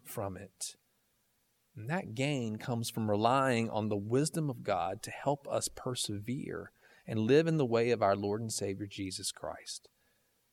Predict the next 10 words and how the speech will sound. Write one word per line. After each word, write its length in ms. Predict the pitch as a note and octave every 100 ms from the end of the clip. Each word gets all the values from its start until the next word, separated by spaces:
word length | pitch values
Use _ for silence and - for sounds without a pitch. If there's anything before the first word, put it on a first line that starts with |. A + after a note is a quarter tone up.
| _ -
And 120 | G2
that 160 | B2 -
perseverance, 1080 | - C#3 - G2+ B2+ B2 F#2+ G2+ - - - _ _ _ _
well, 140 | -
it 60 | -
helps 260 | - C3+ -
us 100 | B2
to 100 | -
become 360 | A#2+ - A2+ G#2+
mature 680 | F#2+ - - A#2+ F#2+ F2+